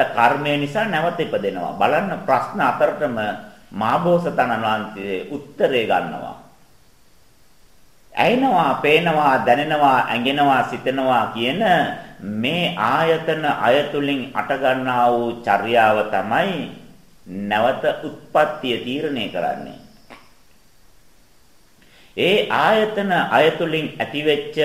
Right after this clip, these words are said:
කම්පනය, පීඩනය තමයි අපේ ආයුෂ තීරණය කරන්නේ. මේ ගනුදෙනුව පංචකාම කියලා නැවත කියනවා තථාගතයන් වහන්සේ.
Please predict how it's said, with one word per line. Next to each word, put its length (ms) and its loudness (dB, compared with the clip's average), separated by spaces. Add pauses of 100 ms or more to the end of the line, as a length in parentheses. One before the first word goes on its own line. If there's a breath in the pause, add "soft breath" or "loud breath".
(280)
කම්පනය, 680 -2
පීඩනය 540 -2
තමයි 420 -2
අපේ 380 2
ආයුෂ 580 2
තීරණය 440 -4
කරන්නේ. 720 -4 (1200 soft breath)
මේ 240 0
ගනුදෙනුව 640 4 (100)
පංචකාම 960 0
කියලා 240 0
නැවත 340 0
කියනවා 460 -6
තථාගතයන් 720 -2
වහන්සේ. 540 -4